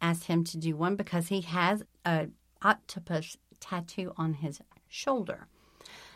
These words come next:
and some other things. Another thing that I love that Shane has been starting to do is, um, he's done it twice now. He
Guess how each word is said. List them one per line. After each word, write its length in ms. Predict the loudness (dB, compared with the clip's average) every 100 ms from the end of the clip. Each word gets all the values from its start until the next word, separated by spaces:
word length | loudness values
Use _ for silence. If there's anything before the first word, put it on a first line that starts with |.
| -14 0
and 240 | 2 2
some 120 | 2
other 220 | 4 4
things. 500 | 2 -4 -6 -8 -12 -16 _ _ _ _
Another 320 | 8 10 8
thing 340 | 6 4 4 4
that 440 | 4 2 2 -6 -12 -2
I 420 | 0 2 2 -2 -6
love 240 | -2 0 -2
that 160 | -4
Shane 300 | -2 2 4
has 220 | 2 -2
been 180 | -2 -2
starting 340 | 0 0 0 0
to 140 | -4
do 320 | -4 -2 -4 -2
is, 320 | 0 0 -2 -10 -4
um, 220 | 0 0
he's 180 | 0 0
done 180 | 0 -2
it 40 |
twice 340 | -2 -2 -2 -4
now. 260 | -4 -4 -4 -10 -20 -20 -20 -20 -8
He 520 | 0 2 0 -2